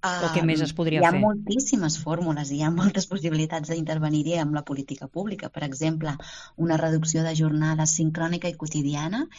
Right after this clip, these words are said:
Speaker 2: és a dir, treballar cada dia una miqueta menys. Jo no seria en aquesta lògica defensora de la setmana laboral de quatre dies,
Speaker 1: Mhm.
Speaker 2: sinó de jornades laborals diàries més curtes que ens permetessin dedicar temps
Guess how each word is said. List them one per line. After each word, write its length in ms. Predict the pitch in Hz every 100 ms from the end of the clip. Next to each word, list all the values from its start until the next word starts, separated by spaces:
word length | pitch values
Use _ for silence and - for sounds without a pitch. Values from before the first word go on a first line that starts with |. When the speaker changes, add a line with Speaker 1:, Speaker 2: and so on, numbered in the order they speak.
| - -
Speaker 2:
és 200 | - 170
a 80 | 165
dir, 260 | 156 156 151
treballar 400 | - 160 151 165
cada 220 | 185 185
dia 140 | 180 180
una 80 |
miqueta 340 | 170 165 170 165
menys. 400 | 156 143 143 - - - - -
Jo 320 | 160 185 196
no 420 | 196 196 190 185
seria 480 | 180 185 170 175 185
en 100 | 175
aquesta 340 | 160 160 - 156
lògica 400 | 156 160 170 175
defensora 640 | 160 160 156 - 160 160
de 160 | 160 156 151
la 140 | 151 151
setmana 420 | - 151 147 147
laboral 380 | 151 147 143 143
de 80 | 147
quatre 340 | 147 143 147
dies, 340 | 160 220 262 -
Speaker 1:
Mhm. 300 | 170 147 214
Speaker 2:
sinó 320 | 170 160 151
de 260 | 147 143 143
jornades 460 | 143 147 151 165
laborals 420 | 170 156 151 151 -
diàries 560 | 170 226 254 277 277 - - -
més 240 | 175 170 160
curtes 420 | 160 - 143 -
que 100 | 165
ens 120 | 156
permetessin 640 | 156 143 139 147 - 175
dedicar 340 | 156 139 139 143
temps 380 | 175 208 240